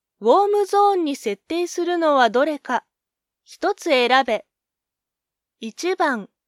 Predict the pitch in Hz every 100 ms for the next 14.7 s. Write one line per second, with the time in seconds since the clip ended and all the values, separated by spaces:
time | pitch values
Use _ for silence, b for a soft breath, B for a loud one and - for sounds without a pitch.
0 | _ _ _ _ 226 220 - 359 381 359
1 | 311 302 - _ _ _ _ _ _ _
2 | _ _ _ _ _ 233 349 381 285 214
3 | 165 _ _ _ _ _ _ _ _ 220
4 | 311 381 - 359 359 339 262 302 359 359
5 | 285 294 - _ _ _ _ _ _ _
6 | _ _ - 226 302 330 311 311 311 -
7 | _ _ _ _ - 208 320 381 370 -
8 | - 359 311 339 330 233 214 - _ _
9 | _ _ _ _ _ _ _ _ _ 214
10 | 339 381 277 254 214 180 _ _ _ _
11 | _ _ - 277 381 381 403 403 294 233
12 | 214 220 339 330 311 302 - 262 254 _
13 | _ _ _ _ _ _ _ _ _ _
14 | _ 214 226 277 311 311